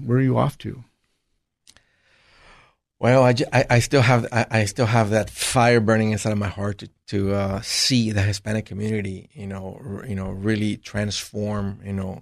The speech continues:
Speaker 2: their finances.
Speaker 1: Mm-hmm.
Speaker 2: So, uh, that's where all my focus is. I'm gonna continue to do, you know, what I'm doing, and, um, you know, we're, we're, we're believing, you know, we've done our plans, but we're asking God to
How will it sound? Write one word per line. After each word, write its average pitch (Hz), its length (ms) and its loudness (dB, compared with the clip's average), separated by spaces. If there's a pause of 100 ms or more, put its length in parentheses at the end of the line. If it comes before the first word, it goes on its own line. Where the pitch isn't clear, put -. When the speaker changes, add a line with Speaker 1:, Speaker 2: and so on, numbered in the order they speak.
Speaker 2:
their 98 180 -8
finances. 104 880 -8 (460)
Speaker 1:
Mm-hmm. 127 200 -2
Speaker 2:
So, 110 260 -4
uh, 101 300 -4
that's 110 260 -6
where 104 100 0
all 104 80 0
my 101 140 -4
focus - 380 -8
is. - 200 -18
I'm 101 80 -14
gonna 107 100 -8
continue 104 420 -8
to 104 160 -14
do, 107 60 -6
you 107 100 -4
know, 101 100 -4
what 101 140 -4
I'm 101 120 -4
doing, 120 380 0 (100)
and, 104 300 -8
um, 101 540 -4
you 110 80 -6
know, 104 120 -6
we're, 113 200 -4
we're, 104 220 -4
we're 107 200 -10
believing, 107 640 -2
you 107 60 -6
know, 104 160 -6
we've 113 220 -6 (440)
done 113 160 2
our 104 80 2
plans, 113 300 -6
but 113 140 -4
we're 110 120 2
asking 110 320 -2
God 101 260 0
to 98 220 -4